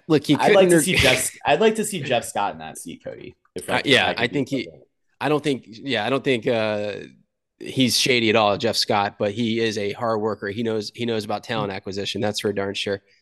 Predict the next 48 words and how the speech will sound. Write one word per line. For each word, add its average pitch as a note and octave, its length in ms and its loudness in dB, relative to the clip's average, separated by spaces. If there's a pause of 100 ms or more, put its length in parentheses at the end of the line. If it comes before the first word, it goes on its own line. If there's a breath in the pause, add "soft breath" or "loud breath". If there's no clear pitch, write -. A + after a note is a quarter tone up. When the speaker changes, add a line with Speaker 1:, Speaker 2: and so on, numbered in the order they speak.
(200)
Speaker 1:
Uh, A2 40 0
Speaker 2:
Yeah, G2+ 360 4
well, A2+ 140 4
the C#3+ 120 4
guy D#3+ 180 4
can D#3+ 160 -4 (160)
hustle B2 400 -2
and G2+ 300 -6 (140)
recruit G#2 400 -4
Florida. D#2 600 -2 (100)
And, G#2 160 -6
uh, D#2+ 200 0
let's A#2+ 200 0
set D3 180 6
aside G#2+ 400 2
his F#2 200 -8
days F2+ 240 -2
at D#2+ 80 -8
U F2 160 -6
S D#2+ 200 -8
F. D2 360 -4
Like, E2+ 320 -8 (640)
look F#2+ 180 -4
who A#2+ 140 -2
he G#2 140 -2
brought F#2 260 4
in E2+ 400 -2 (240)
at - 180 -6
Clemson's. - 560 -12 (420)
Speaker 1:
Yeah. - 140 -6
Speaker 2:
Like, - 220 -10 (100)
Sammy G#2 320 -2
Watkins. - 480 0 (240)
All F2+ 80 2
right, D#2+ 260 0 (260)
good G#2 80 0
enough F#2+ 180 -2
for F#2+ 80 -4
me. B1+ 260 -10 (540 soft breath)
We A2+ 60 0
might C3 120 4
get E3 140 2
Sammy D#3+ 240 2
Watkins, C#3+ 600 4
what A#2+ 120 2
is F2+ 180 -4
it, F2 80 -6
his D#2+ 220 -14